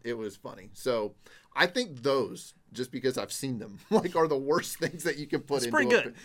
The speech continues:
Speaker 1: pi-, put into a piñata.
Speaker 2: <laughs>
Speaker 1: But I wanna go back to the marshmallow fluff.
Speaker 2: Okay.
Speaker 1: So, have you ever had a fluffernutter?
Speaker 2: I have not. What is
Speaker 1: Okay,
Speaker 2: that?
Speaker 1: so it's where you take, you take white bread,
Speaker 2: Uh-huh.
Speaker 1: all right, and then you put, like, that marshmallow fluff on one side,
Speaker 2: Uh-huh.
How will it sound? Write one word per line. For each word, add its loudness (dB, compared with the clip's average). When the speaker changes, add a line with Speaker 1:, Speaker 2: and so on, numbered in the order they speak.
Speaker 1:
pi-, -10
put 4
into 0
a 0
piñata. -2
Speaker 2:
<laughs> -8
Speaker 1:
But 2
I 8
wanna 4
go 4
back 4
to -4
the 0
marshmallow -2
fluff. -12
Speaker 2:
Okay. 0
Speaker 1:
So, 4
have 2
you 2
ever 0
had 0
a 0
fluffernutter? -6
Speaker 2:
I -10
have -14
not. -16
What -4
is 0
Speaker 1:
Okay, 0
Speaker 2:
that? -10
Speaker 1:
so 2
it's -2
where 4
you -2
take, -4
you -8
take -4
white -2
bread, -14
Speaker 2:
Uh-huh. -14
Speaker 1:
all -8
right, -4
and -8
then -6
you -8
put, -2
like, -4
that -4
marshmallow -6
fluff -4
on -6
one -8
side, -6
Speaker 2:
Uh-huh. -10